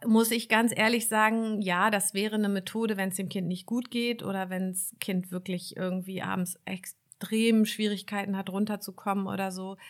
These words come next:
Aber dieses in den Schlafstillen ist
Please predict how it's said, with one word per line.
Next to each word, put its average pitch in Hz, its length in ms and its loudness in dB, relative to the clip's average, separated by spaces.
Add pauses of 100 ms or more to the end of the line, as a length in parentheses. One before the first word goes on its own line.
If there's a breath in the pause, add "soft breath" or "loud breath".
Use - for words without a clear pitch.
(460 loud breath)
Aber 202 640 6 (180)
dieses 196 300 -4
in 196 100 0
den 190 120 0
Schlafstillen 190 760 -2
ist - 240 -6